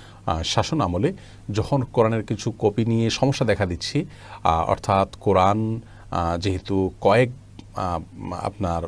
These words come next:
উপভাষায় নাজিল হয়েছে, আহ, সেই উপভাষাগুলোতে কোরআনে কিছু কপি করা হয়েছে, পরবর্তীতে কিছু জটিলতা দেখা দিল, তো একটি রেখে বাকি কপিগুলোকে একত্র করে সাহাবা একরাম পুড়ে ফেলেছিলেন।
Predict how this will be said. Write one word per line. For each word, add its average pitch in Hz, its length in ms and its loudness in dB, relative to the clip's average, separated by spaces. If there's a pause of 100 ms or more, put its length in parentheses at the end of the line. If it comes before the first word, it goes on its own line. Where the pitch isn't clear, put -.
(140)
উপভাষায় 120 920 2
নাজিল 90 280 4
হয়েছে, 87 420 -2 (440)
আহ, 82 280 2
সেই 123 220 2
উপভাষাগুলোতে 127 920 0
কোরআনে 101 240 0
কিছু 95 220 -6
কপি 101 220 -2
করা 107 200 4
হয়েছে, 104 340 -2
পরবর্তীতে 104 500 2
কিছু 98 380 -4
জটিলতা 107 400 0
দেখা 104 220 2
দিল, 127 220 4 (400)
তো 110 80 4
একটি 113 360 0
রেখে 123 280 0
বাকি 143 500 2
কপিগুলোকে 110 960 -2
একত্র 123 500 -2
করে 82 340 -4
সাহাবা 85 360 -2
একরাম 101 340 -2
পুড়ে 139 240 4
ফেলেছিলেন। 76 460 -8